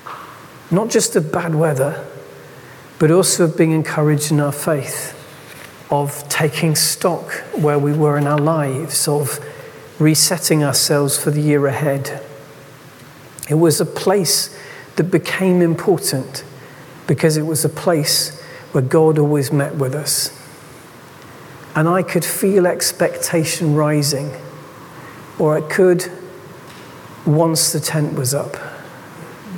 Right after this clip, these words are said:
'Cause I never liked, um, the stressy thing of putting the tent up, being watched by a hundred members of my congregation to see just, just how patient I am when, when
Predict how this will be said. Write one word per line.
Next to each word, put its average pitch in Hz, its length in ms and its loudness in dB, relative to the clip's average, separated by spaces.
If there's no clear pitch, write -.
'Cause 156 200 2
I 175 220 0
never 175 380 4
liked, 156 480 0
um, 139 320 0
the 151 80 0
stressy - 680 0
thing 135 340 0
of 127 180 -4
putting 160 320 2
the 151 100 6
tent 156 360 0
up, 151 180 0
being 147 240 2
watched 151 420 0
by 139 180 2
a 139 40 0
hundred 135 360 -2
members 139 340 0
of 139 60 0
my 139 140 0
congregation 135 680 0
to 135 80 -2
see 139 280 0
just, - 500 -2
just 165 400 0
how 135 160 0
patient 123 600 -2
I 120 100 0
am 117 340 -4
when, 139 260 2
when 135 340 2